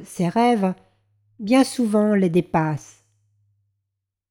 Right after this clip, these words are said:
Longtemps, il a accueilli à bord de ses bateaux des matelots de toutes conditions, inexpérimentés, inadaptés, handicapés, pour leur apprendre,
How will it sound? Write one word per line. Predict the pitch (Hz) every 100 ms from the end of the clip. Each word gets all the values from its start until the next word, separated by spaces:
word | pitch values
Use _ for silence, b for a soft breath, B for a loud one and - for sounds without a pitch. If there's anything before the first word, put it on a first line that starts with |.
| _ _ _ _ _ _ _ _
Longtemps, | 202 226 - 302 330
il | 233
a | 190 202
accueilli | 214 226 220 196 220 277
à | 214
bord | 180 214 214
de | 190
ses | - 190
bateaux | 190 190 269 277
des | 190 185
matelots | 190 214 226 233 254
de | 202
toutes | - - 311 247
conditions, | 226 202 185 - - 170 170 _ _ _ _ _ _ -
inexpérimentés, | 202 208 - - 202 208 208 208 254 294 269 - b _ _ _ _
inadaptés, | 214 226 226 226 - - 277 285 - _ _ _ _ _ -
handicapés, | 214 196 - 185 - 147 147 _ _ _ _ _ _ _ _ _ _ _ _
pour | 254
leur | 254 247
apprendre, | 240 - 254 269 220 208